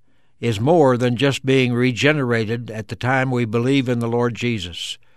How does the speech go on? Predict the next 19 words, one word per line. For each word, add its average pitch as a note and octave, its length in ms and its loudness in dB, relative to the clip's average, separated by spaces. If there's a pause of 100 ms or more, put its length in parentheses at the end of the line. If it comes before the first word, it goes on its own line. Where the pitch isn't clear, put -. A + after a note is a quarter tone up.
(400)
That's - 220 -4
a A#2 80 0
wonderful D3+ 460 0
start, D3+ 520 2
and A#2+ 180 -4
it's A#2+ 180 -6
a B2 80 -2
start C#3 440 2
of A2+ 160 -6
life C3 420 2
in B2+ 240 -4
us. - 460 -6 (560)
But A2 200 0
there's B2 200 2
a A#2 80 0
continuation. D#3+ 1040 2 (480)
There's C3+ 260 2
the B2 120 0
sowing. A2+ 640 2